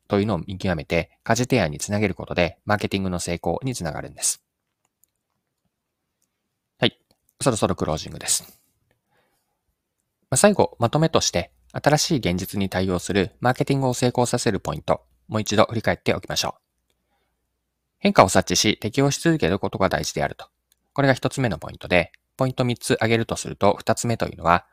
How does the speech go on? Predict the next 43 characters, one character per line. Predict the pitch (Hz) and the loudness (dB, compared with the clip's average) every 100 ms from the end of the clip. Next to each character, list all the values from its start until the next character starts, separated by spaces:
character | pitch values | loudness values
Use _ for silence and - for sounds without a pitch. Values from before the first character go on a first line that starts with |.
| _ | _
ま | 123 | -4
あ、 | |
そ | 135 | -2
の | 143 | 0
た | 156 | 2
め | 143 | 0
に | |
お | 82 | 0
客 | - 104 | -2 -2
さ | - | 0
ん | 110 | -2
を | |
い | 101 | -2
か | - | -2
に | 139 87 | -2 -2
理 | |
解 | 90 - | -2 -4
し | - | -2
て、 | 90 101 _ _ _ _ _ _ | -2 -2 _ _ _ _ _ _
ニ | 120 | -2
ー | 117 | 0
ズ | 113 | 2
を | |
見 | 101 | 0
極 | 92 101 | 0 0
め | 95 | 0
る | 82 | -2
か | - | -8
ど | 73 | -12
う | |
か。 | - - _ _ _ _ _ _ _ | -14 -18 _ _ _ _ _ _ _
そ | - | -6
し | - | 2
て | 95 - | 2 2
三 | 107 | -4
つ | 113 | 0
目 | 107 | 0
の | 82 | 0
ポ | 76 | -4
イ | |
ン | 69 | -8
ト | 90 | 0
が、 | 123 85 | 2 0